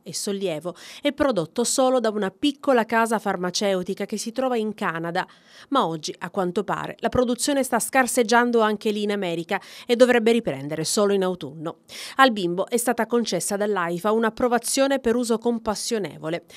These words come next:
un'approvazione ottenuta nel settembre duemilaventidue, dopo la quale la famiglia di Nicolò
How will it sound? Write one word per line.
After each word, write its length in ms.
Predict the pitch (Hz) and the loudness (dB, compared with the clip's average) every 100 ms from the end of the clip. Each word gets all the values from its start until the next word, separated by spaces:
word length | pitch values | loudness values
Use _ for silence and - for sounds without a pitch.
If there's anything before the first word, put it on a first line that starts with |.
| - - | -14 -2
un'approvazione 680 | 285 269 262 226 220 175 170 | 2 2 2 0 -2 -2 -2
ottenuta 440 | 170 208 226 240 | -2 0 0 0
nel 160 | 208 180 | -2 -4
settembre 540 | - 175 226 226 226 | -4 -2 -2 0 0
duemilaventidue, 920 | 190 196 208 185 190 185 214 185 190 - | 2 0 0 0 0 -2 -4 0 0 0
dopo 240 | 226 226 | -2 2
la 120 | 226 | 0
quale 360 | 220 202 170 175 - | 2 2 2 -2 -8
la 100 | 175 | -10
famiglia 340 | 170 185 185 | -6 -4 -4
di 100 | 165 | -4
Nicolò 360 | 160 185 185 | -6 -2 -2